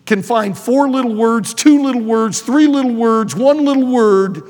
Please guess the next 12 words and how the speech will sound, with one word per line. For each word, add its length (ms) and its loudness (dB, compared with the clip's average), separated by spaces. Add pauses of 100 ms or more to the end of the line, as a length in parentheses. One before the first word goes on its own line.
(500)
to 100 0
make 300 0
it 140 -6
be 140 -4
whatever 340 -2
you 180 -6
want. 460 -10 (880)
You 140 -4
should 160 -6
have 180 -2
a 60 -10
precept, 760 -2